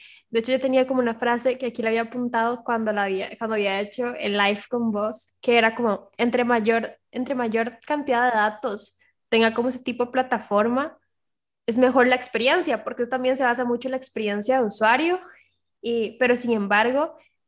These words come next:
entre más datos existan de nosotros en la nube, hay más riesgos. O sea, es como poner en una balanza, como, este, al final de todo, esto es, la tecnología de información no quieren llegar a nuestras vidas como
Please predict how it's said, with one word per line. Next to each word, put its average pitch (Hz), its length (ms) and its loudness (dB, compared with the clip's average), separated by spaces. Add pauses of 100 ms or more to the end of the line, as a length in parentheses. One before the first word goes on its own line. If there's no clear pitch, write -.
(120)
entre 226 300 -2
más 214 200 0
datos 254 280 -2
existan 269 480 -4
de 196 100 -2
nosotros 214 500 -4
en 202 140 0
la 190 100 0
nube, 247 560 4 (440)
hay 214 120 2
más 190 240 -2
riesgos. - 680 -6
O - 200 -20
sea, 277 140 4
es 277 120 0
como 349 480 2
poner 262 220 2
en 294 100 2
una 294 200 0
balanza, 220 520 -2 (420)
como, 240 440 -2
este, 226 840 -2 (800)
al 254 160 4
final 254 200 2
de 302 80 6
todo, 330 440 6
esto 294 280 -8
es, - 200 -8
la 247 240 -2
tecnología 247 420 -2
de 285 80 -4
información 277 680 0
no 254 120 0
quieren 277 280 -2
llegar 220 220 2
a 240 60 2
nuestras 247 500 -4
vidas 254 460 0
como 220 360 -4